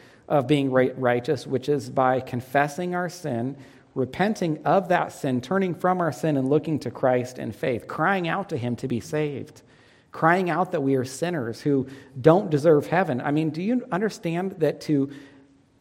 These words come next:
to pursue heaven in your own effort is the exact opposite of the gospel because you're declaring you're good enough? You're declaring your own self-righteousness versus crying out to Christ to be delivered from your own righteousness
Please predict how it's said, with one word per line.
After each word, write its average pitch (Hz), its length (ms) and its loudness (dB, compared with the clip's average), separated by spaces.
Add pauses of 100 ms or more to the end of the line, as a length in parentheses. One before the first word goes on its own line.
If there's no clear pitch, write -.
(100)
to 190 140 4
pursue 214 680 0
heaven 185 600 0
in 135 200 2
your 160 240 4
own 185 200 2
effort 175 640 -4 (800)
is 151 180 4
the 160 120 6
exact 156 480 2 (100)
opposite 156 480 0
of 160 80 0
the 147 80 2
gospel 156 560 2
because 151 400 2
you're 143 140 2
declaring 139 680 0
you're 143 100 0
good 123 220 0
enough? 180 340 -6 (680)
You're 156 140 6
declaring 160 600 -2
your 160 160 0
own 165 200 0
self-righteousness 160 840 0
versus 135 380 0
crying 165 520 0
out 147 300 -2
to 147 80 -6
Christ 156 520 0
to 170 40 -8
be 160 140 4
delivered 143 440 2
from 143 320 -6
your 180 140 -2
own 165 200 -4
righteousness 165 720 -4